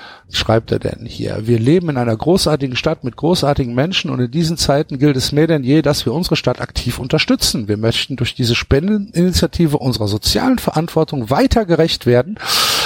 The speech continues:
und auch unsere Fans und Unterstützer aufrufen, ebenfalls mitzuhelfen, sodass wir diese schwierige Situation gemeinsam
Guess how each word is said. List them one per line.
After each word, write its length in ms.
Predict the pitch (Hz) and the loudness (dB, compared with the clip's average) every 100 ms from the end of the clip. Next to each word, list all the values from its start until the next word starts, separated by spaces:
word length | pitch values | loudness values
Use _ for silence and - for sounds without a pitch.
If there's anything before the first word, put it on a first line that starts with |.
| - - | -6 -2
und 260 | 185 180 | -2 2
auch 200 | 208 277 | 0 2
unsere 240 | 240 214 208 | 0 0 0
Fans 400 | - 233 262 220 | 0 -2 0 -2
und 120 | - | -4
Unterstützer 840 | 220 185 - - - 285 - 220 | -6 0 0 0 0 0 0 0
aufrufen, 540 | 190 208 - 190 - - | 0 0 0 -4 -6 -10
ebenfalls 580 | 196 254 254 208 190 - | 0 0 2 0 -2 -4
mitzuhelfen, 800 | 151 226 - 185 151 160 175 170 | -2 0 2 2 4 2 0 -4
sodass 320 | 139 135 139 | -2 0 0
wir 80 | 135 | -2
diese 220 | 123 117 | 0 -2
schwierige 640 | - - 170 214 185 170 143 | -2 2 4 4 2 2 2
Situation 640 | 139 131 127 - 127 127 | 0 0 -2 0 0 0
gemeinsam 1040 | 110 110 120 131 - 131 127 123 120 123 | -4 -4 -4 -2 -2 -2 0 2 0 -2